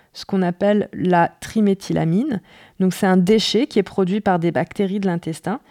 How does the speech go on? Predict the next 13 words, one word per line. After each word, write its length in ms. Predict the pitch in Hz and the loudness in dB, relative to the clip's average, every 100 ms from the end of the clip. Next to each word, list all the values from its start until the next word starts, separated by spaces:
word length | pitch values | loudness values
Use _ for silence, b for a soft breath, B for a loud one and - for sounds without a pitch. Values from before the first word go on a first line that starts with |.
| b b b - | b b b -8
qui 120 | 220 | -2
va 160 | 196 185 | 0 0
peut-être 520 | - 247 254 254 - | -2 -2 -2 -2 -2
passer 400 | 202 196 - 208 | -4 -4 -4 -4
dans 160 | 180 | 0
le 120 | 175 165 | -2 -2
sang, 420 | - - 196 - B B B B - | -6 -2 -2 -4 B B B B -2
être 280 | 190 - - | -2 -2 -2
oxydé 540 | 247 - - 214 240 | -2 -2 -4 0 2
au 40 | |
niveau 300 | 220 202 180 | 2 2 0
du 160 | 180 175 | -4 -6
foie 460 | - - 165 254 | -10 -4 -2 -2